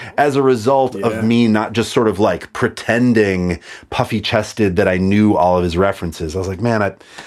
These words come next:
Speaker 1: I would actually like to know more. Would you be willing to do this?" And he was thrilled to do it. So, yeah, ask the questions. Just be brave enough to say that you don't know something,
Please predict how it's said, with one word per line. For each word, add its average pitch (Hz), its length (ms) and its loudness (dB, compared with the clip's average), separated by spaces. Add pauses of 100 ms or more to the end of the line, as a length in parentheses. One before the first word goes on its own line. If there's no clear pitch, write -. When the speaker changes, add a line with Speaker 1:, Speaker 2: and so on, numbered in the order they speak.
(180)
Speaker 1:
I 170 80 2
would 226 120 0
actually 131 260 0
like 104 240 2
to 113 80 -2
know 95 220 2
more. 92 500 2
Would 117 300 0
you 120 120 4
be 110 160 2
willing 98 560 2
to 110 120 -2
do 113 200 2
this?" 90 280 0
And 95 80 0
he 160 100 2
was - 140 2
thrilled 165 480 0
to - 80 -10
do 76 240 -8
it. - 200 -20 (240)
So, 151 440 0
yeah, 165 320 0 (100)
ask 170 320 -2
the 175 100 0
questions. 120 840 0 (360)
Just 107 280 0
be 143 160 2
brave 101 840 2
enough 87 500 0
to 110 120 -2
say 98 600 2
that 95 160 -2
you 104 140 2
don't 92 340 -2
know 82 520 -2 (120)
something, - 520 -6